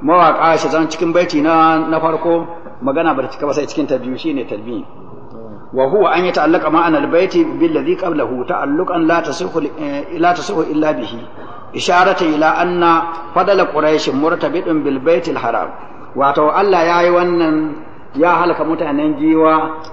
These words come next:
don ya nuna darajar da an ga Qurayshawa, to,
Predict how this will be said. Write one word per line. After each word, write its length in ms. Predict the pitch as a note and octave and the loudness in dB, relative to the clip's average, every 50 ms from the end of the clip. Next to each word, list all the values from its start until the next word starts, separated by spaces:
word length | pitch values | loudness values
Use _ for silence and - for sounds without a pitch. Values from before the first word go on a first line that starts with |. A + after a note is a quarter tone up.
| - - B2 | -14 -8 -2
don 240 | A#2+ D#3+ F3 F3+ F3 E3+ | 0 2 2 4 4 4
ya 80 | D#3+ D3+ | 4 4
nuna 440 | D3 D#3+ E3+ E3 E3 D#3 C3+ A2+ F#2 - - - - - - - - - - - - - - - - - - - - - - - - B2 B2+ | 4 4 4 6 6 4 2 0 -4 -8 -10 -14 -16 -16 -16 -18 -18 -18 -16 -16 -16 -16 -16 -16 -16 -16 -16 -16 -16 -16 -16 -16 -10 -2 2
darajar 500 | F3 G3 G#3 G#3 F#3 - F#3 E3+ D3 C#3+ | 4 4 4 4 4 4 4 2 4 2
da 160 | D3+ - D3 | -2 -2 -2
an 140 | E3+ D#3+ D3+ | -2 -2 -4
ga 60 | C#3 B2+ - | -4 -6 -2
Qurayshawa, 640 | E3 E3+ F3 F3 E3+ - F3 F3 E3+ F3 F3 G3 G#3+ A3+ A#3 - - - - - - - - - - - - - - - - - - - - - - - | 0 2 4 4 4 4 2 2 4 4 4 4 4 4 2 0 -2 -6 -8 -8 -10 -14 -14 -16 -16 -16 -16 -16 -16 -16 -16 -16 -16 -16 -16 -16 -10 -6
to, 60 | - | -4